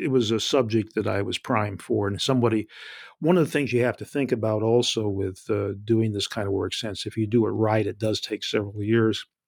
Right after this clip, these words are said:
is, uh, uh, can I stand to live with this subject for that period of time? And there are people that I contemplated doing that, uh,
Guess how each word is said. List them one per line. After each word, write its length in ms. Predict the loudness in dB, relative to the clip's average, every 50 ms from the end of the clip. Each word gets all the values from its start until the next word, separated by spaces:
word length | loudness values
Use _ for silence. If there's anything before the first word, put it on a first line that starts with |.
| _ _ _ _ _ _ -20 -20 _ _ _ _ -6
is, 400 | 0 2 2 4 4 2 0 2
uh, 240 | 2 2 2 0 -2 -6 _ -18 -20 -20 -18 -18 -18 -20 -20 -20 _ _ _ _ _ _ _ _ _
uh, 280 | -6 -4 -4 -4 -4 -6 -6
can 160 | -4 -2 2 4
I 80 | 4
stand 400 | 4 2 0 -2 0 0 0 0
to 80 | 0 0
live 300 | 4 4 4 4 4 2
with 120 | 0 0
this 180 | -2 -4 -4 -2
subject 440 | -2 -2 -2 -4 -6 -10 -12 -8 -4
for 120 | -2 0
that 200 | 0 0 -2 -2
period 380 | -4 -2 0 0 0 0 -2 -4
of 60 | -6
time? 380 | -6 -4 -2 -2 -2 -2 -4 -4
And 720 | -6 -6 -4 -2 -2 -2 -2 -2 -2 -2 -2 -4 -4 -2
there 260 | 0 2 4 4 4 4
are 80 | 2 0
people 400 | -2 -4 -4 -4 -4 -2 -2 -2 -2
that 100 | -2 -2
I 80 | -2
contemplated 760 | -2 0 2 2 4 2 2 0 0 0 0 0 -2 -4 -2
doing 420 | 2 4 4 4 4 2 2 0 -2
that, 260 | -2 -4 -4 -2 0
uh, 220 | 2 2 2 2